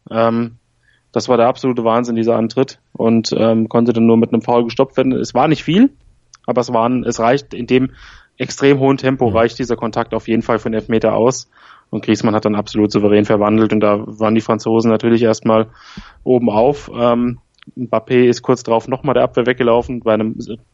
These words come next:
Speaker 1: komplett simplen langen Ball, der eigentlich mit der richtigen Einschätzung, mit dem, mit der richtigen Antizipation locker wegzuverteidigen ist. Drei argentinische Spieler gucken in die Luft und, äh, Mbappé weiß ganz genau, wo der Ball runterkommt, nimmt ihn sich dann mit, Tagliafico hat dann gefoult,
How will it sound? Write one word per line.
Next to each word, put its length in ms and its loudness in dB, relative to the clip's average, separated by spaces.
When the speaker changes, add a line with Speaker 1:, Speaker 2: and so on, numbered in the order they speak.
Speaker 1:
komplett 420 -2
simplen 420 0
langen 220 0
Ball, 180 2
der 140 0
eigentlich 400 -4
mit 140 -2
der 100 2
richtigen 380 0
Einschätzung, 840 0
mit 140 2
dem, 160 4
mit 220 0
der 80 2
richtigen 320 0
Antizipation 840 0
locker 280 0
wegzuverteidigen 760 -2
ist. 260 -4
Drei 240 2
argentinische 500 -2
Spieler 320 0
gucken 240 -10
in 80 -4
die 60 -2
Luft 280 0
und, 240 -4
äh, 300 2
Mbappé 800 2
weiß 240 2
ganz 180 -4
genau, 160 2
wo 60 -2
der 100 2
Ball 160 2
runterkommt, 640 -2
nimmt 160 -2
ihn 80 -10
sich 120 -8
dann 140 0
mit, 120 0
Tagliafico 520 0
hat 80 2
dann 100 -4
gefoult, 380 0